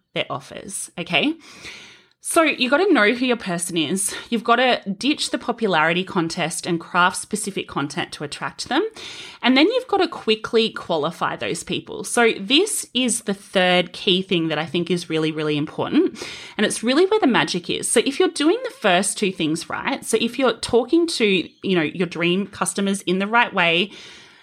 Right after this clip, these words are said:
you're not <laughs> just, you know, being super general, uh, you're crafting specific content to attract them,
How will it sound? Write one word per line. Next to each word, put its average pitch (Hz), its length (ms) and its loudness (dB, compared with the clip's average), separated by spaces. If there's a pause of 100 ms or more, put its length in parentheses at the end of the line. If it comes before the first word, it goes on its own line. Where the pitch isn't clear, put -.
(100)
you're 208 140 0
not 214 340 4
<laughs> - 100 -8
just, - 300 2
you 220 80 0
know, 202 160 6
being 214 320 2
super 220 340 0
general, 180 720 2 (140)
uh, 202 200 4
you're 185 140 2
crafting 208 580 0
specific - 540 -4
content 190 480 -4
to - 160 -8
attract 175 440 -4
them, 240 380 2